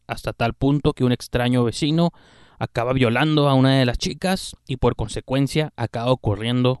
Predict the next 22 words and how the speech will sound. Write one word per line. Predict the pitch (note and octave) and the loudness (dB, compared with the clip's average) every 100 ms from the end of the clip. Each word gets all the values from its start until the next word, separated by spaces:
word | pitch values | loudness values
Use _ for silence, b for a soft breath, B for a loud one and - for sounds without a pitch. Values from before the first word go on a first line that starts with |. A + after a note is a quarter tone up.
| - | -6
un | A#2 | -10
trágico | G#2+ A2 C3+ - B2+ | -8 -6 -6 -2 -2
desenlace. | A#2+ A#2 A2 - - - _ _ _ _ _ _ _ _ _ _ _ - | -2 -4 -8 -10 -14 -18 _ _ _ _ _ _ _ _ _ _ _ -10
Esto | - G#3+ | -4 0
vendría | F#3 E3+ F3 | 0 2 2
a | |
ser | E3+ F#3 E3+ | 2 4 4
un | E3+ | 4
Historias | D3 E3+ D#3+ D3+ | 4 2 4 4
del | C#3 | 2
Cronen, | A#2+ C3 C#3 E3 G#3+ B3 - - - | 2 0 2 2 0 -4 -16 -18 -14
es | A#2+ | -12
una | A2 A2 G#2+ | -8 -8 -8
referencia | G#2 A2+ G#2 G2+ A2+ | -8 -6 -6 -6 -6
a | |
una | G#2+ G#2 | -6 -8
película | G#2 G#2 G#2+ | -12 -12 -12
española, | - A2 A2 A#2+ D3+ - _ _ _ _ _ _ _ | -12 -10 -8 -6 -8 -14 _ _ _ _ _ _ _
eh, | A2+ A2 A2 | -4 0 2
a | A2 | 4
la | |
mexicana, | A2+ A2 A2+ - G#2 G2 | 2 0 -2 -2 -2 -6